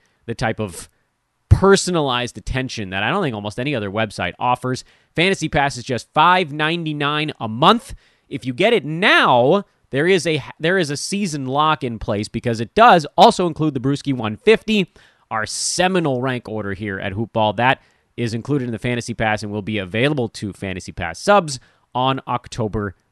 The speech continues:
the ninth. Go to hoop dash ball dot com, click on the premium tab and get that now. Come hang out with me in the Discord channel. That's fun. That's a fun place to be.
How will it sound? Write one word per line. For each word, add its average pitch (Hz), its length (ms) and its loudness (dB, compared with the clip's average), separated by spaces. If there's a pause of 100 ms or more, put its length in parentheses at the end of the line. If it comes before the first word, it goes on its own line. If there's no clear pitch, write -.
the 107 200 -2
ninth. 131 600 0
Go 110 120 -4
to 104 60 -2
hoop 127 200 -2
dash 110 260 -2
ball 104 200 -4
dot 101 220 -2
com, 117 280 -2
click 143 200 -4
on 123 100 -4
the 104 80 -6
premium 254 540 -2
tab 185 360 2
and 123 180 -6
get 131 240 -2
that 107 200 -2
now. 190 300 4 (240)
Come 415 160 -2
hang 330 160 0
out 277 120 2
with 220 140 0
me 160 260 -2 (260)
in 143 160 -2
the 139 60 0
Discord 117 460 -4
channel. 87 320 -8
That's 139 220 -2
fun. 82 320 -4 (300)
That's 359 180 -6
a 226 60 -2
fun 156 260 0
place 123 260 -4
to 98 80 -16
be. 85 220 -10